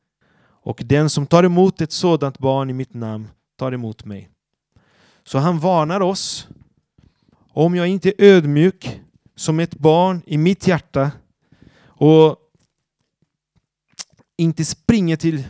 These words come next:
Faderns famn, till vår Gud Faders famn, jag kan inte komma in i himmelriket.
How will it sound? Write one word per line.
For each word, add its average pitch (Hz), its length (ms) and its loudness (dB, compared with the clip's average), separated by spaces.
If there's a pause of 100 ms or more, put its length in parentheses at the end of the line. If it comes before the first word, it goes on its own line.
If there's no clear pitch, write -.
Faderns 131 460 -2
famn, 104 340 -8 (180)
till 123 120 -12
vår 127 220 -6
Gud 123 220 -4
Faders 110 420 -8
famn, 104 200 -16 (1040)
jag 156 180 -4
kan 190 140 -2
inte 190 180 -2
komma 175 340 -4
in 190 200 -4
i 180 60 -2
himmelriket. 170 840 -6